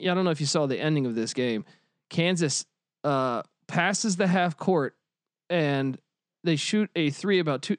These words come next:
two or three steps past half court that banks in at the buzzer for us to cover. It was an eleven point game,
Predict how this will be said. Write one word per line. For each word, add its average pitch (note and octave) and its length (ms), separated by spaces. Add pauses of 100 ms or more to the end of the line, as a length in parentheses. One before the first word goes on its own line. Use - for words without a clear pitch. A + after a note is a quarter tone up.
two B3+ 160
or C4 60
three A#3 140
steps F#3 260
past F3 260
half D#3+ 160
court D3 260
that D3 260
banks A3 420
in G#3+ 220
at F3 100
the D#3+ 80
buzzer E3+ 380
for D3 200
us F#3 140
to E3+ 140
cover. C3+ 360 (560)
It F3+ 40
was E3+ 120
an F3 80
eleven A3+ 380
point A#3 260
game, F3+ 400